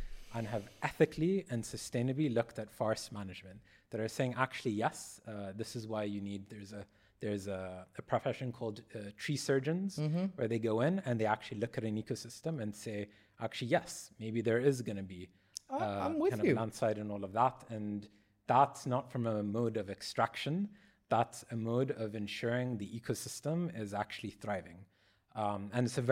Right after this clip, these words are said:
Speaker 1: very, very big difference between those two kind of practices.
Speaker 2: Ha-, Habibi,
Speaker 1: Yeah.
Speaker 2: you won't, like, I would say about eighty percent to s-, to seventy percent of what we say, we,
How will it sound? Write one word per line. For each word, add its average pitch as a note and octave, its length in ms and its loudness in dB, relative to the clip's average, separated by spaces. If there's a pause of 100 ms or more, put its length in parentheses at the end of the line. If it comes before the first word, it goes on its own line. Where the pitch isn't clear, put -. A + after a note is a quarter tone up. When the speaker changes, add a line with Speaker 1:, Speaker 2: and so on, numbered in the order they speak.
Speaker 1:
very, D3+ 520 12
very C#3+ 580 10
big A2 280 0
difference E3+ 440 -2
between G#2+ 440 -4
those G#2+ 180 0 (120)
two A2 120 -8
kind G2+ 260 -8
of F#2 80 -10 (420)
practices. - 680 -12
Speaker 2:
Ha-, - 120 -4 (140)
Habibi, D3+ 300 2
Speaker 1:
Yeah. A#2 100 0
Speaker 2:
you C#3 60 0
won't, D#3 460 -4
like, C#3 220 4 (420)
I C3 40 6
would F3+ 160 4
say D#3 260 2
about B2+ 320 0
eighty C3+ 240 0
percent C3 600 -2
to A#2 140 -6
s-, - 180 -8
to A#2 140 -4
seventy B2 420 -4
percent A#2+ 360 -4
of A#2 160 -8
what A2+ 140 0
we B2 100 -2
say, A#2 380 -2 (400)
we, A#2+ 260 -2